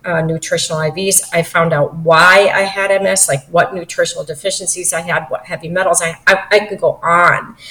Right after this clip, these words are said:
And I, I followed to the T a book, and I'm gonna cite it here,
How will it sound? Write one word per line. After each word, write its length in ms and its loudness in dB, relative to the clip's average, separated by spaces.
And 140 4
I, 340 6
I 200 2
followed 480 6
to 120 -10
the 100 2
T 300 -2
a 60 2
book, 320 2
and 100 -4
I'm 60 -2
gonna 200 -2
cite 340 4
it 100 -2
here, 420 0